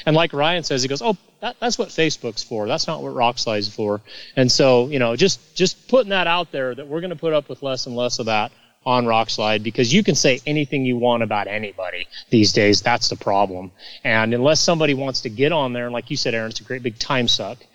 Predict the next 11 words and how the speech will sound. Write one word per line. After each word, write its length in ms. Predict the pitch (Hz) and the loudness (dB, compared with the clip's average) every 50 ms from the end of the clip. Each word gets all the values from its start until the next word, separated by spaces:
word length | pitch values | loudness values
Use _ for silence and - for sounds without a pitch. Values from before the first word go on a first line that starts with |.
| - - - - - | -20 -20 -12 -4 0
and 120 | 147 131 | 2 4
defend 400 | 123 135 - - - 147 147 147 | 4 2 2 2 4 4 4 4
themselves, 720 | 139 131 123 - - 120 107 107 107 110 117 110 - - - _ _ _ _ _ _ _ _ _ | 4 2 2 2 2 2 2 2 0 0 0 -2 -2 -4 -4 _ _ _ _ _ _ _ _ _
it, 140 | - 202 - _ | -18 -18 -18 _
it 180 | - - 170 143 | -18 -18 -12 -6
just, 400 | - 254 214 - - - - - | -2 0 2 2 0 0 -2 -2
it 120 | 185 170 | 0 2
just 200 | - 202 190 - | 4 4 4 4
ends 160 | 208 185 156 165 | 4 4 4 4
up 160 | 135 - - | 2 2 0
one-sided. 840 | 135 131 143 160 165 160 - - - 113 104 98 92 90 87 87 - | 0 2 2 2 2 2 2 2 0 0 -2 -4 -6 -8 -12 -14 -16